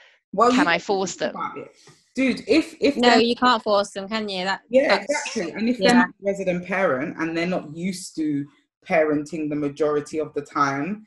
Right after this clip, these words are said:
Speaker 1: being on lockdown with a child twenty-four seven, for them is probably a bit daunting. I mean, I don't agree with it because I don't like it,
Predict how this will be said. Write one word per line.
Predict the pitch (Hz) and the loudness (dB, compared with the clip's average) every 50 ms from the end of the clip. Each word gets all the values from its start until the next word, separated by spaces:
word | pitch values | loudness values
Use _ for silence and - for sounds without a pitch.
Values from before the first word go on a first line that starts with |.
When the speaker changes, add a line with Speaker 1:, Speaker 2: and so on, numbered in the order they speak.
| _ _ _ _ - | _ _ _ _ -4
Speaker 1:
being | 185 180 175 170 | -2 -2 0 0
on | 165 160 165 170 | 0 0 0 0
lockdown | 165 - - - 147 147 151 151 | -2 -2 -2 -2 -2 -2 -2 -4
with | 143 143 | -6 -6
a | 151 147 | -8 -8
child | - 180 170 156 139 135 - - | -6 -6 -4 -4 -4 -6 -8 -10
twenty-four | 170 156 151 143 143 147 139 139 | -8 -6 -6 -6 -6 -8 -10 -8
seven, | - 180 - - 123 110 131 151 180 190 - _ _ _ _ _ - - - _ _ - | -8 -8 -6 -4 -4 -4 -4 -6 -6 -8 -10 _ _ _ _ _ -20 -20 -20 _ _ -2
for | 175 160 | -2 2
them | 147 180 175 170 156 156 | 2 2 2 2 0 -2
is | 147 143 | -6 -8
probably | - - - 131 151 151 143 151 151 147 147 | -8 -12 -12 -12 -12 -14 -12 -8 -6 -4 -4
a | 143 | -4
bit | 143 156 - - - | -4 -4 -6 -6 -6
daunting. | 160 160 170 175 - 170 107 | -6 -6 -6 -6 -6 -6 -4
I | 147 185 | -2 -2
mean, | 180 151 | -2 -2
I | - - | -2 0
don't | - 175 156 - | 2 2 2 0
agree | 135 131 135 147 160 220 | -2 -4 -2 -2 0 0
with | 247 269 254 311 | 0 0 0 -2
it | - - - _ _ - | -4 -4 -6 _ _ -12
because | 170 175 - 170 143 - - - _ _ - | -10 -8 -6 -6 -8 -8 -12 -20 _ _ -10
I | 165 | -6
don't | - - - | -4 -2 -2
like | - - 202 - - - 226 | -2 -2 -4 -4 -4 -4 -4
it, | 247 | -4